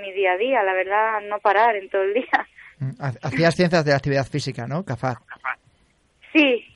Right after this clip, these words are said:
Speaker 2: Vale, vale, para que los oyentes lo sepan. Eh, bueno, Paula Cabrerizo, eh, es la primera vez que hablas en, hablas en Ingrávidos en Radio Marca. Estamos encantados de que hayas aceptado nuestra, nuestra oferta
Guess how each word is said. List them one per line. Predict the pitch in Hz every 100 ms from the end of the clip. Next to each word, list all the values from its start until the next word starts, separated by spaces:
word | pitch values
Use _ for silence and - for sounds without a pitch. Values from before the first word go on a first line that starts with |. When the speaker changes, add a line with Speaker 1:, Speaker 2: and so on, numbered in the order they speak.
| -
Speaker 2:
Vale, | 127 113
vale, | 117 120
para | 113
que | 127
los | 123 135
oyentes | 135 143 143
lo | 131
sepan. | 135 120 120 120 - - - - - -
Eh, | 156 147 151 147 147 143
bueno, | 175 170
Paula | 175 190
Cabrerizo, | 190 170 196 220 156 131
eh, | 127 123 120 113 101
es | -
la | 143
primera | 147 147
vez |
que | 147
hablas | 143 143 147
en, | 139 139 139 139
hablas | 131 143 139
en | 131
Ingrávidos | 135 143 151 143 139
en | 131
Radio | 143 139
Marca. | 143 147 190 202 78
Estamos | - 139 139
encantados | 131 131 123 139 131
de | 135
que | 131 131 127 127 123 120 95
hayas | 135 139 131
aceptado | 139 135 - 143 147
nuestra, | 156 151 151 135 135 131
nuestra | 143 156 - 139
oferta | - 170 175 196